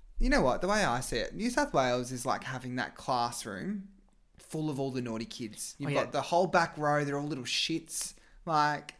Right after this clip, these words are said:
Speaker 2: Yeah, spoiled brats. They don't deserve nice things.
Speaker 1: New South Wales is a difficult state to
Speaker 2: <laughs>
Speaker 1: have.
Speaker 2: Absolutely. It's swarming with homosexuals who are notoriously painful.
Speaker 1: Just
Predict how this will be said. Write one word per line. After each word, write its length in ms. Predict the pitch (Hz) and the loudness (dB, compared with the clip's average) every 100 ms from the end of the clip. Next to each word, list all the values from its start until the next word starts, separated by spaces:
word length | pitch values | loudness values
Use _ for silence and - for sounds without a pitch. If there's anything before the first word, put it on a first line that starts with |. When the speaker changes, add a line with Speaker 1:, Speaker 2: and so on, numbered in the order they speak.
| 156 | -8
Speaker 2:
Yeah, 120 | 127 | -6
spoiled 440 | - - 180 139 | -6 -2 0 2
brats. 260 | 117 92 - | 2 0 2
They 100 | 147 | 2
don't 160 | 147 | 2
deserve 300 | 131 127 123 | 0 -2 -2
nice 240 | 123 123 - | -2 -4 -6
things. 360 | - - 131 262 | -10 -10 -8 -2
Speaker 1:
New 120 | 294 | 0
South 260 | 277 294 240 | 2 2 4
Wales 280 | 202 190 | 2 2
is 140 | 180 170 | 0 -2
a 40 | |
difficult 720 | 139 151 143 151 143 147 131 | -2 0 0 0 -2 -4 -4
state 360 | - - 123 - - 147 | -4 0 0 0 -2 -4
to 260 | - 127 120 | -2 0 0
Speaker 2:
<laughs> 300 | - - 151 | -2 -4 -2
Speaker 1:
have. 580 | 120 87 82 - - - - - - - - - | -2 -4 -8 -12 -14 -16 -20 -20 -18 -20 -20 -2
Speaker 2:
Absolutely. 680 | 214 214 - 165 170 160 135 | -2 0 2 4 4 6 4
It's 120 | - | 2
swarming 640 | - - 147 170 190 190 147 | 0 -2 2 4 6 6 4
with 140 | 127 | 2
homosexuals 1000 | 135 131 127 123 - 110 107 - 202 - - - - - | -2 -2 -2 -2 -4 -6 -6 -4 -6 -6 -10 -20 -12 -2
who 120 | 160 | 2
are 60 | |
notoriously 1120 | 156 156 151 156 147 156 151 147 123 120 127 - - | 4 2 2 2 4 6 4 2 -2 -2 -6 -12 -10
painful. 720 | - 147 190 190 - - - _ _ _ - | -2 0 0 0 -6 -10 -14 _ _ _ -8
Speaker 1:
Just 420 | 143 - - | -6 -4 -6